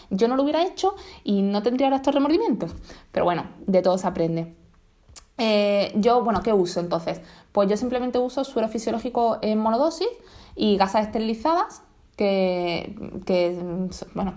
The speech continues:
que son suavecitas también para la piel, para la naricita de los peques, y ya está. Y con esto saco los ojos, lo-, los ojos, <laughs> saco los mocos de, de mis peques.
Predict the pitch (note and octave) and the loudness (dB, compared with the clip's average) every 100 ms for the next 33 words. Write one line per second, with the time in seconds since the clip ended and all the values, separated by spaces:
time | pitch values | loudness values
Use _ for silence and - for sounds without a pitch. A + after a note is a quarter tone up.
0 | - E3 D#3+ E3 F#3 F#3 B3+ B3 C4+ A#3+ | -8 -6 -4 0 0 0 -2 -2 -2 -2
1 | G3+ G#3 F#3 F3 F3+ F3 F3+ D#3+ E3 D#3 | -2 -2 -2 -2 -2 -2 0 -2 -2 -4
2 | D#3+ E3+ F3+ F3 F3 F3+ F#3 D4 D4 - | -6 -4 -2 0 -2 -4 -4 -6 -6 -12
3 | - - - - - E3+ - F#4+ - G3 | -18 -20 -20 -4 -2 0 0 -4 -2 -2
4 | E3+ F3 G3 G#3+ A3 G3 G3 F#3 F3+ F3+ | -2 -2 -6 -4 -4 -6 -4 -2 -2 -2
5 | F#3+ F3 E3+ E3+ - F#3 - D4+ - C#4+ | -2 -2 -2 -2 0 0 2 2 4 2
6 | - - A4 F#4 A#3 G#3 - A3 - G#3+ | 2 -8 -8 -10 -10 -4 0 2 2 -2
7 | - - - - G#3 G3 F#3+ F3 F3+ F3 | -2 -14 -6 2 2 4 2 0 0 0
8 | E3 D#3+ F3+ E3+ E3 D#3 - | -2 -2 -4 -4 -6 -6 -8